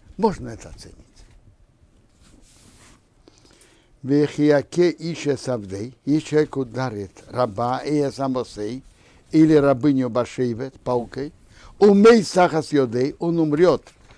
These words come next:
под его рукой, то есть сразу же, но кем не, но кем.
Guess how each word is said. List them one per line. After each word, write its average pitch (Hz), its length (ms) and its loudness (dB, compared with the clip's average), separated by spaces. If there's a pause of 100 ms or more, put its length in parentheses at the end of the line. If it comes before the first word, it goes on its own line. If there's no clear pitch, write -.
под 165 200 4
его 156 240 4
рукой, 139 380 -2
то 147 120 -6
есть 139 140 -4
сразу 131 420 -2
же, 147 260 -6 (340)
но 165 180 4
кем 226 360 2
не, 202 140 -4
но 170 140 -2
кем. 127 320 -2